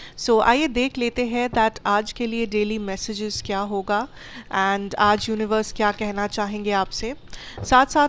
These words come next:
में ये भी चेक करेंगे आपके पार्टनर की करंट एनर्जी, फीलिंग्स क्या है आज आप सब लोगों के लिए। And याद रखना ये दोनों, अ, सेगमेंट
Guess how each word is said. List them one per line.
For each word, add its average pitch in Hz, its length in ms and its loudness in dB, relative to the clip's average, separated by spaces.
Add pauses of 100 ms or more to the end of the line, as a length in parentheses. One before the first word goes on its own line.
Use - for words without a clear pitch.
में 294 100 -4
ये 247 160 0
भी 233 140 -4
चेक 226 220 -2
करेंगे 226 340 -2
आपके 214 320 2
पार्टनर 214 460 0
की 226 160 -8
करंट 202 500 -2
एनर्जी, 220 440 -2
फीलिंग्स 214 600 -6
क्या 202 220 2
है 202 260 -4
आज 196 340 -2
आप 196 140 2
सब 202 240 -6
लोगों 190 220 0
के 190 180 -6
लिए। 196 280 -4 (560)
And 233 180 6
याद 277 260 6
रखना 294 340 2
ये 269 240 0
दोनों, 233 600 2
अ, 196 500 0
सेगमेंट 233 720 -2